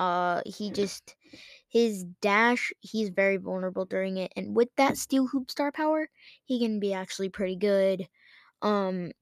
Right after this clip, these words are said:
his gadgets are trash, though. Uh, some gadgets are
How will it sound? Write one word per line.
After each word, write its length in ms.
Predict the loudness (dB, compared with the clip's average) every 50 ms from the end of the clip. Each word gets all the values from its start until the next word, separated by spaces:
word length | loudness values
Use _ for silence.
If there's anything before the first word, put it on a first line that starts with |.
| _ _
his 180 | -2 -2 -2 0
gadgets 400 | -4 -4 -4 -4 -6 -6 -6 -6
are 80 | -6
trash, 380 | -6 -6 -6 -6 -6 -6 -6 -2
though. 420 | 0 0 0 2 2 2 2 2 -2 -12 -18 -14 -12
Uh, 140 | -12 -12 -8
some 260 | -6 -6 -4 -4 -6
gadgets 440 | -6 -6 -6 -6 -6 -8 -12 _ -16
are 60 | -20